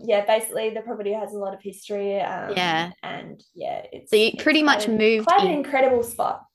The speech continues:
Speaker 2: Yeah, and you moved in to here. So it was in Sam's family already.
Speaker 1: Yeah.
Speaker 2: 'Cause
Speaker 1: Yeah.
Speaker 2: it's in the, in that, in your Spring Cup Gully area, and then you two moved in and made it your home.
Speaker 1: Yeah, so,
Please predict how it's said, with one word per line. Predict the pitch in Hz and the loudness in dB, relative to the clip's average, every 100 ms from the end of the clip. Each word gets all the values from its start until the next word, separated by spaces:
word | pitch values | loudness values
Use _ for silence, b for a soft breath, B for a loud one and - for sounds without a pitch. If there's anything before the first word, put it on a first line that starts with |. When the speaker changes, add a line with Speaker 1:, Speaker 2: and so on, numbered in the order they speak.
| _ - | _ 0
Speaker 2:
Yeah, | 240 185 120 | 2 4 2
and | 185 190 | -2 -2
you | 240 254 | 0 0
moved | 233 233 220 - | 2 -2 -4 -8
in | 196 190 190 196 196 - | -8 -6 -4 -4 -6 -10
to | - 190 | -10 -6
here. | 190 | -2
So | - 196 180 - | 0 2 0 0
it | - - | 0 2
was | 202 | 2
in | 208 202 208 208 | 4 4 2 0
Sam's | - - 196 196 202 | -4 -2 0 0 -6
family | - 190 185 185 185 185 - - - | -6 -6 -4 -6 -6 -6 -8 -12 -10
already. | 185 175 170 170 - 214 | -4 -4 -2 -4 -6 -10
Speaker 1:
Yeah. | 294 311 - - _ _ - | -8 -8 -10 -16 _ _ -6
Speaker 2:
'Cause | 330 | 0
Speaker 1:
Yeah. | 190 | 2
Speaker 2:
it's | 160 | 2
in | 190 | 0
the, | 190 - | -2 0
in | 196 | 0
that, | 190 170 - | 0 0 -2
in | 202 190 - 190 | -4 -4 -4 -4
your | 185 190 | -4 -6
Spring | - 196 190 | -4 -2 -4
Cup | - 190 202 - | -4 -4 -4 -6
Gully | 196 185 185 180 | -6 -4 -4 -2
area, | 202 190 190 190 180 180 175 - | 0 2 2 2 0 -4 -8 -10
and | 185 185 | -6 -6
then | 185 | -4
you | 185 190 196 | -4 -4 -6
two | - 185 | -6 -6
moved | 180 170 170 - | -6 -8 -10 -8
in | 170 170 | -8 -8
and | 165 165 | -10 -10
made | 165 160 | -8 -8
it | - | -10
your | - 170 | -12 -12
home. | - - - 214 _ _ _ _ _ _ _ - | -10 -10 -10 -14 _ _ _ _ _ _ _ -10
Speaker 1:
Yeah, | 247 208 202 | -6 -4 -6
so, | - 233 220 220 233 | -10 -6 -6 -6 -10